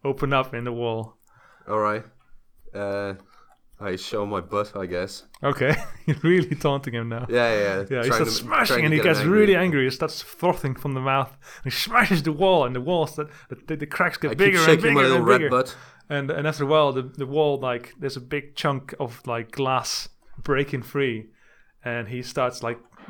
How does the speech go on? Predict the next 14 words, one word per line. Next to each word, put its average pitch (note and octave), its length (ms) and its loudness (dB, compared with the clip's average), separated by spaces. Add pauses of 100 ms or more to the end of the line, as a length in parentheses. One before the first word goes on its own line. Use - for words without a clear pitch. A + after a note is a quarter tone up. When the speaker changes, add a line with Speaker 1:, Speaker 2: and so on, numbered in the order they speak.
(180)
Speaker 1:
putting E3 200 0
his C3+ 120 -2
hand C#3+ 300 2
through D3+ 260 4
it, A#2+ 100 6
and A2+ 120 0
he A#2+ 60 -4
starts C3+ 280 -4
to, B2 140 -10
like, C#3+ 200 -10 (460)
wriggle F3 320 4
and C#3+ 120 4
just, C#3 240 -8
like, D3 260 -2